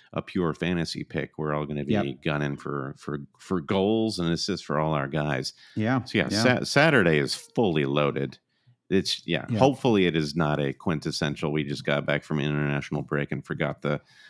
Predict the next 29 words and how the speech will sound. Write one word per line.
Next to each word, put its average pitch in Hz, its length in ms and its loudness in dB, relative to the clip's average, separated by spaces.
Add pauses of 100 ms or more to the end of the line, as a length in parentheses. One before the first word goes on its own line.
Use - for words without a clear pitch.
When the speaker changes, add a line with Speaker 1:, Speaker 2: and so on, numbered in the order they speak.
(140)
Speaker 1:
the 87 80 -6
codes 76 340 -2
to 80 120 -2
our 67 120 0
lockers 73 460 -2
in 71 80 -4
the 67 100 -4
locker 71 380 -2
room" 64 240 -4
sort 67 240 -8
of 64 160 -12
performance 69 520 -8
from 67 200 -12
these - 180 -10
clubs. - 380 -12 (480)
Speaker 2:
It's, 135 220 -4
at - 120 -8
least 175 460 2
one 135 200 8
team 110 300 4
will 101 180 -2
be 107 140 0
that 104 240 0
team. 110 420 0
It's - 120 -10
just 104 140 -6
hard 95 200 -4
to 95 80 -4
say, 98 480 -2